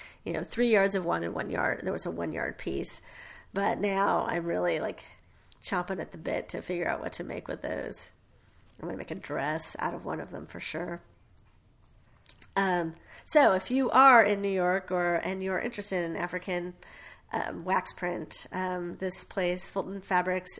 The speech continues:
is not on Fulton Street, mysteriously. It is on Bridge Street, just off of Fulton in downtown Brooklyn. So all the subway lines, I think, converge more or less in that area. Um, it's near the J Street Metro Tech exit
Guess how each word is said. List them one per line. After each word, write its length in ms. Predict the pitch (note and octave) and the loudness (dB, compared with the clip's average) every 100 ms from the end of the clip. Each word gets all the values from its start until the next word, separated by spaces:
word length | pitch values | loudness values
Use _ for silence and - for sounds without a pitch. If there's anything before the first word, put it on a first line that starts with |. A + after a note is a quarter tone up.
| - | -4
is 460 | F#3 F3+ E3+ E3+ | -2 -2 -4 -4
not 220 | F#3 A#3 - | -2 0 2
on 120 | A3+ | 2
Fulton 320 | G#3 E3 - | 0 -6 -8
Street, 360 | - - - - | -10 -8 -8 -6
mysteriously. 600 | F3+ - F3+ F3 - G3 | -8 -6 -4 -4 -4 -2
It 60 | |
is 120 | E3 F#3 | 0 -2
on 140 | E3 | -2
Bridge 240 | F#3 A3 | 0 0
Street, 440 | - - D#3+ D#3 - | 0 -2 -4 -4 -4
just 240 | G#3 G#3 - | -2 -2 -4
off 140 | F#3 | -4
of 100 | F#3+ | -6
Fulton 540 | - E3 D#3+ D#3 D#3 F3 - - - | -6 -6 -4 -4 -4 -6 -10 -18 -8
in 160 | - A3 | 0 2
downtown 400 | G3+ F3 F#3+ E3 | 2 0 0 -2
Brooklyn. 540 | E3 E3 - E3 E3 | -2 -2 -4 -4 -6
So 260 | F3 E3 F3 - | -6 -6 -6 0
all 200 | F#3+ F#3 | 2 4
the 220 | F3+ E3+ | 4 2
subway 380 | F3+ E3+ F3 D#3 | 0 -2 0 -2
lines, 280 | D#3 D#3+ D#3+ | -2 -4 -4
I 60 | |
think, 360 | E3+ E3 - - | -4 -6 -8 -16
converge 640 | - F3+ F3 F#3 D#3+ F#3 - | -12 -8 -4 -2 -2 -4 -12
more 180 | - F3 | -6 -4
or 60 | D#3+ | -2
less 400 | - F3 - - | -4 -4 -6 -8
in 140 | - F#3 | -10 -8
that 180 | - - | -8 -6
area. 440 | - - - - - - - - - - - | -6 -6 -6 -8 -10 -14 -18 -20 -20 -14 -6
Um, 360 | E3+ G#3+ E3+ - | -6 -6 -10 -10
it's 140 | - G3 | -10 -6
near 260 | F#3+ F#3 | -4 -4
the 120 | E3+ | -4
J 460 | E3 F#3 F3 E3+ E3+ | -4 -2 -2 -2 -4
Street 420 | - - E3 - | -6 -6 -6 -6
Metro 280 | D3 - D3+ | -10 -8 -10
Tech 400 | - E3 - - - - - - - | -8 -10 -10 -16 -20 -20 -20 -20 -18
exit 300 | - - - | -14 -10 -10